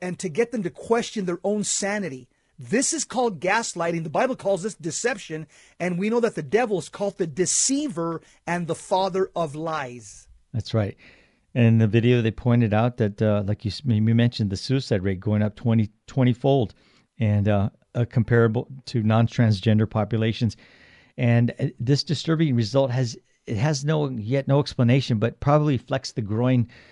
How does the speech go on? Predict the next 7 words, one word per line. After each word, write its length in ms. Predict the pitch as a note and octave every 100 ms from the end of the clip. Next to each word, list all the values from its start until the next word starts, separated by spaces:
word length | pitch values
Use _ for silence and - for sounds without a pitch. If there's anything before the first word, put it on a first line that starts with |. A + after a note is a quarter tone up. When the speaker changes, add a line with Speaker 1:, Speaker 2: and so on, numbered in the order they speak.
| _ _ _ _ _ _ _ _
Speaker 2:
sense 400 | - E3 D3+ C#3+
of 140 | G#2+
isolation 720 | - D3 - C3 C#3 C3 B2+
reported 400 | B2 - C3 B2
by 120 | A#2
the 160 | G#2+ A#2+
aging 640 | A2+ B2+ A2 B2+ A#2+ A2+